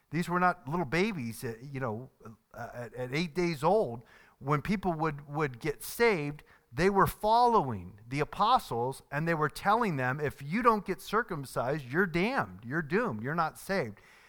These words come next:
And so it became a huge issue in the early church. And, um, if you wanna turn back to, uh, Acts chapter fifteen, well, let, let's read, let's read verse three first.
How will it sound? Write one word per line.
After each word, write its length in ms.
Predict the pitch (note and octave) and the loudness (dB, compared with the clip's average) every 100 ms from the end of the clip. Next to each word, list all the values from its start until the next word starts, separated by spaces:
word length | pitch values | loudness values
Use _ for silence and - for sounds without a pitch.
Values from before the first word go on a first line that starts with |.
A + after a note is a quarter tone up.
| _ _ | _ _
And 160 | D#3 E3+ | 0 2
so 140 | G#3 | 6
it 100 | F#3+ | 4
became 320 | E3 - A#3+ | 2 -4 -2
a 80 | F#3 | -2
huge 880 | C#3+ - - B3 C4 G#3 E3+ D#3 - - | -4 -8 -14 -6 -2 0 -2 -4 -12 -12
issue 640 | - A#3+ - - C3+ C#3 C#3+ | -2 0 0 -4 -4 -4 -4
in 180 | F3+ G3 | 0 2
the 160 | F#3+ F3+ | 0 -2
early 340 | E3+ E3+ D3+ | -2 -2 -2
church. 680 | C3+ - D#3+ G#2+ - - - - - _ _ | -8 0 2 2 -4 -14 -16 -20 -20 _ _
And, 340 | D#3 D#3 D3+ C#3 | -2 0 0 -2
um, 520 | - D3 C#3+ C3+ C3 B2 _ - | 6 8 8 6 2 -10 _ -8
if 140 | D#3 F3 | -4 -2
you 80 | |
wanna 180 | A3 D#4+ | 0 0
turn 300 | F4+ - G3 | 0 0 0
back 480 | D3 E3+ F#3 F3+ - | 2 6 6 4 -6
to, 440 | - F3 C#3+ C3+ C3 - _ _ _ _ _ _ _ _ _ _ - - | -6 -2 -2 -4 -10 -16 _ _ _ _ _ _ _ _ _ _ -20 2
uh, 140 | C#3+ C#3+ | 4 8
Acts 300 | F3+ F#3+ - | 8 8 2
chapter 380 | - F3+ - C3 | 6 6 6 -4
fifteen, 540 | - D#3+ - F#3 B2+ | -2 -4 -2 -4 -2
well, 160 | D#3 A3+ | -2 2
let, 180 | B3+ | 2
let's 240 | G3 B3+ - | 4 4 2
read, 220 | A3 E3+ | -6 -2
let's 240 | G3+ A#3 | -2 -2
read 180 | A#3 G3 | -4 -6
verse 240 | C#3+ E3 - | 0 0 0
three 240 | - D#3 | -4 -6
first. 380 | B2 B2 F#2+ | -4 -6 -6